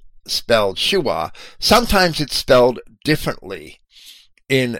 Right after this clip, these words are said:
the Greek versions, or, or I'm sorry, in the Hebrew versions of the Old Testament. Sometimes it's spelled with the letter Shin or, or the S and then the Vav and the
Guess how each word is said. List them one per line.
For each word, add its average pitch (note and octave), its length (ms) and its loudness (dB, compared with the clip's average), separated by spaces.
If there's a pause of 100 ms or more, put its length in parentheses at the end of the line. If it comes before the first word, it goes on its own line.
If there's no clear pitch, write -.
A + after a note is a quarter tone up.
the A2+ 340 -6
Greek A#2+ 460 -6
versions, G#2+ 720 -6 (320)
or, B2 200 -2
or A#2+ 220 0
I'm C#3+ 160 -2
sorry, G#2 300 -2
in A#2 80 -8
the A#2 60 -4
Hebrew C#3 500 -4
versions G#2+ 520 -4
of G#2+ 180 -12
the G#2+ 120 -8
Old G2+ 220 -6
Testament. - 540 -4 (380)
Sometimes D#3 600 0
it's A2+ 180 -8
spelled A2+ 720 0 (480)
with B2+ 360 0 (140)
the G#2 520 -8 (1300)
letter B2 480 2 (580)
Shin B2+ 500 0 (100)
or, A#2+ 240 -4
or B2 180 -2
the A#2 280 -8
S - 480 0 (100)
and B2 160 -2
then B2 140 0
the A#2 120 -2
Vav A2 960 -2 (220)
and B2+ 160 -2
the A#2 140 -6